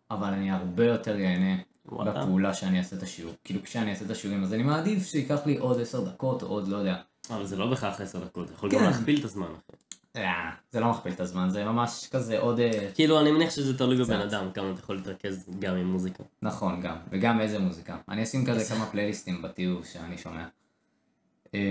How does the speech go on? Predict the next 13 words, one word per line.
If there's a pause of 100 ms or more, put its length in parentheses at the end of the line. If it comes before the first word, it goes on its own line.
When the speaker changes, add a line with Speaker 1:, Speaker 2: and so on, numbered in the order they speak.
(520)
Speaker 1:
טוב,
זה
היה
כזה
נושא (100)
קצרצר
שלי. (380)
אה,
רגע, (500)
לא
משנה,
זה
היה